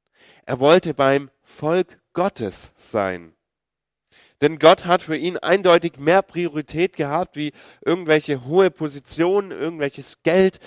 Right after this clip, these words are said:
Macht, Frauen und so weiter. Denn all das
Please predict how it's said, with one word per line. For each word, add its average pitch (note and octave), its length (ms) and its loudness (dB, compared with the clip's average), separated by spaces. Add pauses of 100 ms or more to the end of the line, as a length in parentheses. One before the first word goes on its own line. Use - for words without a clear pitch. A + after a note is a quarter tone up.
(140)
Macht, D3+ 460 0
Frauen D#3 580 -8 (240)
und C#3+ 260 -12
so G#2+ 180 -14
weiter. A#2 380 -12 (1200)
Denn A2+ 100 -12
all B2+ 240 0
das C3 320 -4